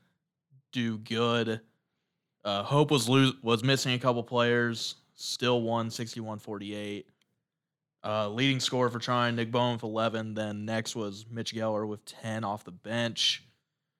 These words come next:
Thunder shoot thirty-three percent from the field, eight percent from three, going one of twelve, and sixty-five percent from the free throw line.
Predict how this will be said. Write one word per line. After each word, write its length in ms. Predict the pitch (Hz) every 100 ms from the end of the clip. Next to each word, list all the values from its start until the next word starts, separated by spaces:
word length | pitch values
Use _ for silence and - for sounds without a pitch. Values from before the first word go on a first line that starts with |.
| _ _ _ _
Thunder 280 | 151 151 143
shoot 400 | - 139 127 -
thirty-three 560 | 170 170 156 156 143 131
percent 540 | 123 - 131 127 117
from 140 | 123 107
the 60 |
field, 680 | - - 120 123 120 113 117 -
eight 300 | 120 135 143
percent 540 | - 135 - 127 117 -
from 180 | 117
three, 540 | 110 - 113 113 110 104
going 320 | 104 104 101
one 160 | 107 104
of 100 | 95
twelve, 540 | - 107 101 95 95
and 180 | 82 90
sixty-five 580 | - 95 101 98 90 87
percent 320 | - 92 90
from 80 | 65
the 80 | 62
free 220 | 104 90
throw 180 | 104 85
line. 500 | 90 92 90 85